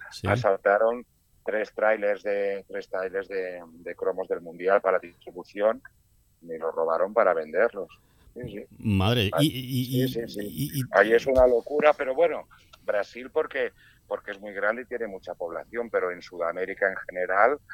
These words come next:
Speaker 2: es una locura la colección del Mundial, es algo, no sé, es como, como infaltable. Este año, este año que, por ejemplo, sé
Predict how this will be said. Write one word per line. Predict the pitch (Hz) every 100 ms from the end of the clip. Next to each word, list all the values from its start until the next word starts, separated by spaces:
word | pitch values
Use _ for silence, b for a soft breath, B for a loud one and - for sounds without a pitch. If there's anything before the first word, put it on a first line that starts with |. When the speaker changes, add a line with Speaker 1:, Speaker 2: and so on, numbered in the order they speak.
| B _ _ -
Speaker 2:
es | 92 -
una | 95 101
locura | 101 90 98 104
la | 101 90
colección | 85 80 - 80
del | 78
Mundial, | 78 78 82 92 98
es | -
algo, | 101 107 113
no | 117
sé, | - 101 110
es | -
como, | 104 98 98 104
como | 98 107 107 110
infaltable. | 107 104 98 104 104 104 98
Este | -
año, | 104 117 110 _ _ _ _ - -
este | 156 - 101
año | 107 104
que, | 104 101
por | 98
ejemplo, | - 107 98 90
sé | 107 104